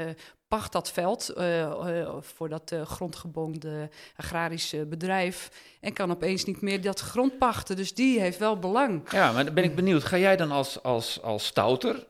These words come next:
Speaker 2: ehm, eh, bij zo'n boer op bezoek? En ga je dat dan, ga je dan koffie drinken bij zo'n boer?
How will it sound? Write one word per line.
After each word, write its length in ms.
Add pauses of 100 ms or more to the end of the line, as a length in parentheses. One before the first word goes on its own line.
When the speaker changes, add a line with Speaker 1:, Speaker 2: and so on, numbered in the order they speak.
Speaker 2:
ehm, 480 (100)
eh, 200 (100)
bij 160
zo'n 260
boer 260
op 160
bezoek? 420 (240)
En 100
ga 180
je 100
dat 140
dan, 220
ga 180
je 100
dan 240
koffie 300
drinken 340
bij 200
zo'n 200
boer? 280